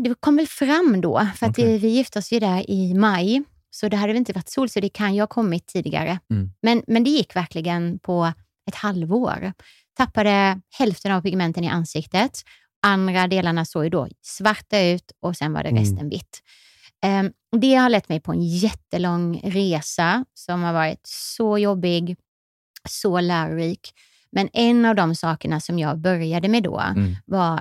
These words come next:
Speaker 1: ehm, först lymfmassage
Speaker 3: Mm.
Speaker 1: för hela kroppen, just för att lymfan kom jag fram till var jätteviktig. Ehm, och då, sen började jag läsa på mer om lymfan också runt ansiktet. Så jag
Speaker 2: Mm.
Speaker 1: började,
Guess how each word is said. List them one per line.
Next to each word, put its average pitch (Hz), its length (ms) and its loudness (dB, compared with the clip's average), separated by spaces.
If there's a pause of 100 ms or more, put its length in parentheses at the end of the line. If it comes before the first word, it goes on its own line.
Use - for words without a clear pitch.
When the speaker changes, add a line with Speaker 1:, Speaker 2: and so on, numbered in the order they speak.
Speaker 1:
ehm, 170 480 -2
först 269 380 -2
lymfmassage 180 960 -2
Speaker 3:
Mm. 101 280 0
Speaker 1:
för 208 80 -2
hela 185 400 0
kroppen, 247 640 -4
just 180 260 -4
för - 160 -8
att - 280 -4 (180)
lymfan 180 480 0
kom 175 160 -4
jag 165 80 -4
fram - 220 -4
till - 200 -4
var 160 200 -2 (280)
jätteviktig. 180 840 -4 (720)
Ehm, 190 380 0 (280)
och 202 140 -2
då, 185 500 4 (180)
sen 175 340 0
började 170 180 0
jag 170 160 0
läsa 165 240 -4
på 165 220 -4
mer 160 220 -4
om 160 140 -2
lymfan 160 600 -4 (240)
också - 320 -10
runt 170 180 -4
ansiktet. 196 560 -2
Så - 120 -6
jag 196 60 4
Speaker 2:
Mm. 202 60 2
Speaker 1:
började, 175 360 0